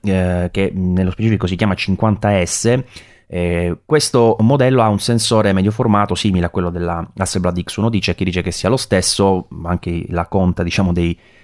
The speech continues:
megapixel coincide con cinquanta, eh, però Fujifilm, eh, ci ha tenuto a dire che la tecnologia è la sua, quindi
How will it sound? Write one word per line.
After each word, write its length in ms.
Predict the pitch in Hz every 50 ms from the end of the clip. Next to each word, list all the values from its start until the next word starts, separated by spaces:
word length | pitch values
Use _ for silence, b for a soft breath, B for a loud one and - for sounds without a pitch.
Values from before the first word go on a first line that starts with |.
| b b
megapixel 840 | 98 92 87 95 87 - - 104 - - - - 90 87 87 87 85
coincide 600 | - 95 101 104 101 - - 98 92 87 87 82
con 380 | - 85 85 85 85 82 82 85
cinquanta, 720 | - - 123 127 113 - 87 85 87 92 - 104 95 95 B B B B B B B B
eh, 540 | - 92 90 92 90 90 90 90 90 90 - - -
però 240 | - 139 127 120 113
Fujifilm, 840 | 113 117 120 135 - - 104 117 123 131 135 131 127 120 113 98 -
eh, 240 | - 92 95 95 92
ci 100 | 87 -
ha 60 | 117 110
tenuto 240 | 117 131 147 143
a 40 | 120
dire 260 | 107 110 135 151 139 110
che 80 | -
la 100 | 98 98
tecnologia 520 | 95 101 95 - 101 98 95 92 110 127 117
è 20 |
la 140 | 104 98 95
sua, 420 | - - 107 95 92 90 92 92
quindi 360 | 87 - 123 127 113 104 98